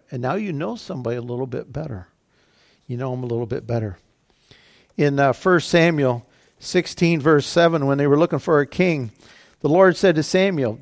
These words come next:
"Don't look at his outward appearance or at his physical stature, because I have refused him.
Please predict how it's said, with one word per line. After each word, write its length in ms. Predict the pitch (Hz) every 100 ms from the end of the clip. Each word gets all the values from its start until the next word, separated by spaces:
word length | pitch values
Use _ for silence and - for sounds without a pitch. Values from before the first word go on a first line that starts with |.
| -
"Don't 360 | 147 156 214 240
look 380 | 190 185 190 -
at 120 | 143
his 220 | 139 131
outward 340 | 147 - 139
appearance 640 | 127 - 120 110 - - - _ _ _ _ _ _
or 120 | 143 151
at 100 | 160
his 180 | 147
physical 520 | - 202 196 180 165 180
stature, 680 | - 156 156 - 104 90 _ _ _ _ _ -
because 380 | 131 180 151 -
I 180 | 160 277
have 180 | 370 151
refused 680 | 131 - 202 247 131 -
him. 320 | 131 135 92